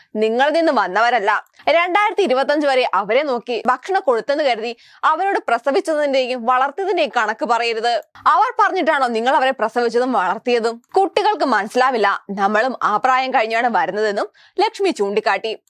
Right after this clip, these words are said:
ഒരു മക്കളും അച്ഛനും അമ്മയും പറഞ്ഞത് അനുസരിക്കില്ല, അനുസരിച്ചാൽ ആകാശം താഴെ വരും. ഇപ്പോൾ തീരെ കേക്കില്ല, കാരണം അവരുടെ കയ്യിൽ Google ഉണ്ട്, അതിനെയാണ് വിശ്വസിക്കുക. എല്ലാ കാലഘട്ടത്തിലും ഒരു ഘട്ടം കഴിയുമ്പോഴാണ് മക്കൾ നമ്മൾ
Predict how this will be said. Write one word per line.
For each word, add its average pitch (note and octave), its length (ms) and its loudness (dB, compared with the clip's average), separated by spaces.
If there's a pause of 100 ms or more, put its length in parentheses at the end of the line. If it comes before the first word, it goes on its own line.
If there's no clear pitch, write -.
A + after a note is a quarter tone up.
ഒരു A4+ 320 2
മക്കളും C#4+ 420 0
അച്ഛനും D#4+ 400 0
അമ്മയും C4 240 0
പറഞ്ഞത് A3+ 460 0
അനുസരിക്കില്ല, G#3 720 -2 (200)
അനുസരിച്ചാൽ G#4+ 560 0
ആകാശം B3+ 500 0
താഴെ F#3+ 460 0
വരും. F#3 380 -2
ഇപ്പോൾ E4 320 2
തീരെ G#3+ 460 0
കേക്കില്ല, G#3+ 480 0 (180)
കാരണം F4+ 500 0
അവരുടെ C#4 400 2
കയ്യിൽ C4+ 180 0
Google G#3 360 -2
ഉണ്ട്, G#3+ 460 -2 (140)
അതിനെയാണ് D#4+ 520 0
വിശ്വസിക്കുക. A3 680 -2 (160)
എല്ലാ F4+ 380 0
കാലഘട്ടത്തിലും C#4 640 -2
ഒരു C#4 260 2
ഘട്ടം D4 200 -2
കഴിയുമ്പോഴാണ് B3 840 -2
മക്കൾ E4+ 300 0
നമ്മൾ C#4+ 360 -2